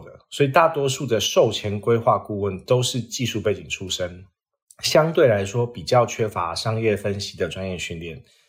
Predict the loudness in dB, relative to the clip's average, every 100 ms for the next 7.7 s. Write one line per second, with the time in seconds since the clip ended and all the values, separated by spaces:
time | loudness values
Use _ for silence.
0 | _ _ -4 2 4 6 4 4 0 -2
1 | -8 _ _ _ 4 6 4 2 2 0
2 | 0 -8 -10 -4 0 2 4 4 2 0
3 | -2 -4 -4 -8 -8 -12 -12 -12 -10 -10
4 | -10 -14 _ -20 -20 _ _ -2 6 6
5 | 6 -2 -4 0 4 4 2 -6 -4 2
6 | 2 2 -4 -6 -4 -6 -6 -8 -8 -2
7 | 0 2 2 2 0 -6 -8